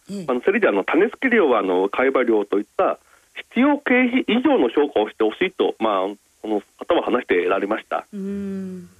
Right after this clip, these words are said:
Speaker 2: まあ、あの、やっぱり牧場を営む上で利益を生み出すのは当然のことでありますが、
Speaker 1: ええ。
Speaker 2: まあ、安くいいものを探すというバイヤーとの意識の差異が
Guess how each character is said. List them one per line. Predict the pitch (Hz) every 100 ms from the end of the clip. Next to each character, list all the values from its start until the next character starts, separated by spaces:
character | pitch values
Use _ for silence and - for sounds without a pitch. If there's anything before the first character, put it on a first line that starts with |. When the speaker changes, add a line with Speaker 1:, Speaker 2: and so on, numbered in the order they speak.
| - -
Speaker 2:
ま |
あ、 | 208
あ |
の、 | 202 -
や |
っ | 95
ぱ |
り | 90
牧 | 98 -
場 | 117
を | 147
営 | 165 170 196
む | 202
上 | 170
で | 175
利 | 156
益 | 240 285 208
を | 170
生 | 156
み |
出 | 196 202
す |
の | 147
は |
当 | - 165
然 | 170 196
の |
こ | 190
と | 208
で | 196
あ | 165
り | 180
ま | 208 214
す | - 135
が、 | 214 254 160
Speaker 1:
え |
え。 | 196
Speaker 2:
ま | 143
あ、 |
安 | 175 294 - -
く | 120 -
い | 160 160
い |
も | 120
の |
を | 113
探 | 120 147
す | -
と |
い | 117
う |
バ | 110 151
イ | 190
ヤ | 208
ー | 208
と | 240
の | 180
意 |
識 | - - 202
の | 139 -
差 | 233
異 | 269 160
が | 240 226